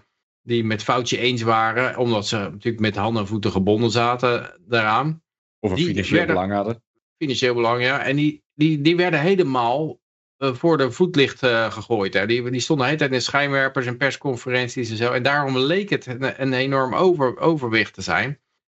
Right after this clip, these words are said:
Speaker 1: Maar hij zegt, in, in feite was het helemaal niet zo groot. Maar je hebt wel een groot, g-, grote groep die durfde niks te zeggen, omdat ze financieel helemaal aan Fauci vastzit-, zaten. Omdat hij gewoon alles,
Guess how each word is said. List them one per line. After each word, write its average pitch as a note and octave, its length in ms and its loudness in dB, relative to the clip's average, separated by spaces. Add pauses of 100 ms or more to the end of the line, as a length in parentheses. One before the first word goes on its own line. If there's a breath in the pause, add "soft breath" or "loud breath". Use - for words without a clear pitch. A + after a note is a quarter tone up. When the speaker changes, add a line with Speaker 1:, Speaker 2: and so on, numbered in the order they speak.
Speaker 1:
Maar C3 100 0
hij B2+ 80 -2
zegt, C#3+ 220 -2
in, C3 280 -6
in C3 100 -8
feite D3 300 -2
was D3+ 100 2
het D3 80 0
helemaal C3+ 220 0
niet A2+ 120 -2
zo G#2+ 80 -6
groot. G#2 280 -2
Maar B2+ 180 2
je C#3 60 0
hebt D3+ 180 0
wel E3 300 0
een B2+ 100 -2
groot, C#3 480 -2
g-, - 200 -20
grote C#3+ 400 -2
groep B2+ 320 0
die B2 140 0
durfde C3 340 4
niks C3+ 200 0
te - 80 -2
zeggen, D3 340 0
omdat C3 340 0
ze B2 100 -6
financieel C3+ 520 0
helemaal A#2 340 2
aan A2+ 120 -2
Fauci G#2 380 -2
vastzit-, G#2 460 -2 (100)
zaten. G2+ 440 -4 (380)
Omdat A#2+ 260 -4
hij B2+ 200 0
gewoon A2+ 320 -4
alles, B2 480 -4